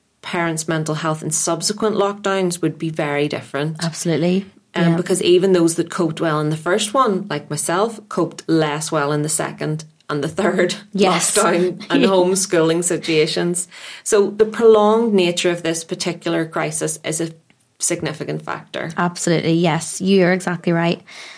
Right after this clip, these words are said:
Speaker 2: The key phrase that you said there is, "We did not realise we would have to sustain it."
Speaker 1: Yeah.
Speaker 2: I think that's what we're all struggling with now.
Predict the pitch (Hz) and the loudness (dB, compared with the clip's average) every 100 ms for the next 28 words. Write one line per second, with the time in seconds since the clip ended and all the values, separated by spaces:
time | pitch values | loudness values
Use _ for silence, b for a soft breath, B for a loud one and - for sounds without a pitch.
0 | B - 185 247 233 - 202 196 190 190 | B -6 -2 0 0 2 2 2 0 0
1 | 185 185 180 180 180 175 - 180 175 175 | 0 0 0 0 0 -2 -2 0 2 2
2 | 180 196 226 247 208 190 185 180 180 175 | 4 4 2 2 2 2 2 2 4 4
3 | 175 160 175 - 165 - 131 127 139 147 | 2 0 -2 0 -2 -2 0 0 0 0
4 | - - B B B B B _ 156 175 | -2 -6 B B B B B _ -6 -4
5 | - 196 196 185 190 160 170 - 170 170 | 0 0 2 0 0 2 2 4 4 6
6 | 170 - 160 160 160 165 160 156 156 160 | 4 2 0 2 4 2 0 0 2 2
7 | 170 | 0